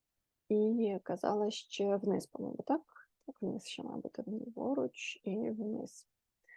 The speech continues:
На один. Раз, два, три, вниз. Так, тепер ми маємо дати агенту відро з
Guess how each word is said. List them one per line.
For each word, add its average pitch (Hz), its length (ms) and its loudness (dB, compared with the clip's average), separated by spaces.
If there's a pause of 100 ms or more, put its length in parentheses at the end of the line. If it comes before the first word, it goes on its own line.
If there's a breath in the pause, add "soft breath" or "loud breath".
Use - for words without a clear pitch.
(200 soft breath)
На 202 160 0
один. 190 340 2
Раз, 214 240 6
два, 190 160 -2
три, 190 200 -2
вниз. - 340 -6 (640)
Так, - 300 0
тепер 294 420 8
ми 233 240 8
маємо 208 460 6
дати 180 480 4
агенту 214 1040 8
відро 202 800 10
з 214 540 8